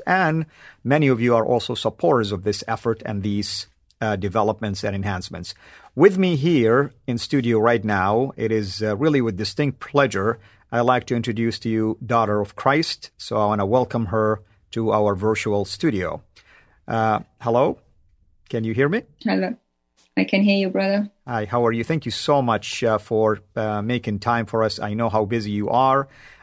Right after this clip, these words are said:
Speaker 1: and also I know that it's, uh, probably, uh, already late, uh, you know, where you're residing at the moment. With that in mind, dear sister, you know that this is the month of Ramadan.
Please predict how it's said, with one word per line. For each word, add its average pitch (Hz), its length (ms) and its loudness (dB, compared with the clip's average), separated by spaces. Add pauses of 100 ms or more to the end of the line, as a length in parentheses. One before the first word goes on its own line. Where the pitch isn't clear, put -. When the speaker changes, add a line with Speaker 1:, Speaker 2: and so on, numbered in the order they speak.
Speaker 1:
and 123 140 2
also 123 300 2
I 113 140 2
know 117 200 2
that 110 160 4
it's, 104 300 -2
uh, 107 80 2
probably, 107 720 -2
uh, 104 340 -2
already 120 400 2
late, 107 640 -2 (100)
uh, 98 360 -4 (100)
you 107 140 -8
know, 98 340 -2
where 110 260 -2
you're 104 280 -2
residing 101 640 -4 (100)
at 98 140 -10
the 98 80 -6
moment. 104 440 -2 (640)
With 143 140 6
that 208 160 4
in 165 100 2
mind, 156 360 0
dear 123 140 0
sister, 120 680 2
you 110 260 -4
know 143 220 2
that 107 240 0
this 117 220 -2
is 101 180 -4
the 98 320 -4
month 131 440 0
of 101 180 -8
Ramadan. 107 720 -2